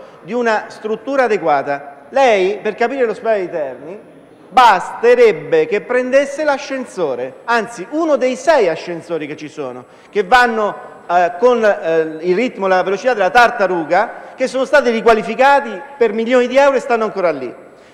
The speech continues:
Impiantistica scadente, e parlo ovviamente, eh, di quella classica, parlo di una situazione in cui si scollano le, le pareti riappiccicate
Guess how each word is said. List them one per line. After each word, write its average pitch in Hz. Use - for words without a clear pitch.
Impiantistica 262
scadente, 147
e 170
parlo 208
ovviamente, 196
eh, 160
di 170
quella 190
classica, 143
parlo 262
di 233
una 240
situazione 233
in 240
cui 247
si 240
scollano 277
le, 247
le 226
pareti 254
riappiccicate 247